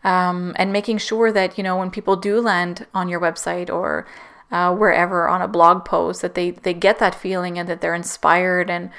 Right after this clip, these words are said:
um, you just wanna create a really nice emotional experience for them. The other thing that I see that's really, really important in order to get people to come to what you're doing and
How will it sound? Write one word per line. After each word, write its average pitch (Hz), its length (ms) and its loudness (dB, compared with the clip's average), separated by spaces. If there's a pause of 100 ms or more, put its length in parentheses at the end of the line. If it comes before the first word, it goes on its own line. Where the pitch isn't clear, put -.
(380)
um, 190 680 -10 (120)
you 214 100 -10
just 269 160 -6
wanna 311 140 4
create 269 220 2
a 247 40 4
really 226 220 6
nice 214 340 -2
emotional 196 480 -2
experience 190 560 -8
for - 120 -12
them. - 320 -12 (1400)
The - 180 0
other 349 260 8
thing 208 320 0
that 196 140 4
I 185 80 4
see 196 240 -2
that's 185 240 -4
really, 214 640 0
really 202 260 0
important 185 420 -4
in 180 120 -6
order 175 240 -6
to 175 440 -6
get 185 160 -2
people 185 220 -10
to 190 80 -6
come 185 300 -2
to 180 100 -6
what 175 100 -2
you're 175 140 -4
doing 175 460 -6
and 180 340 -6